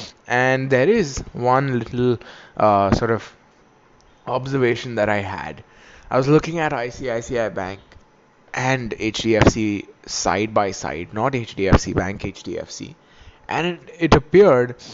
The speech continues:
as if H D F C's movements were being mirrored by I C I C I Bank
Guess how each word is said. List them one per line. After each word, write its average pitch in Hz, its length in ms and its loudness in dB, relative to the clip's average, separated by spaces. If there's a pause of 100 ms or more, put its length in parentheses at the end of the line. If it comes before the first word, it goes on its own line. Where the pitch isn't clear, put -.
(240)
as 135 160 -2
if 143 160 0
H 120 220 -2
D 139 160 0
F 123 120 0
C's 127 300 -6
movements 113 540 -10 (420)
were 127 160 2
being 131 480 2
mirrored 127 500 4
by 117 240 6
I 110 120 4
C 110 180 -2
I 104 140 4
C 107 180 -2
I 104 140 2
Bank 101 400 -2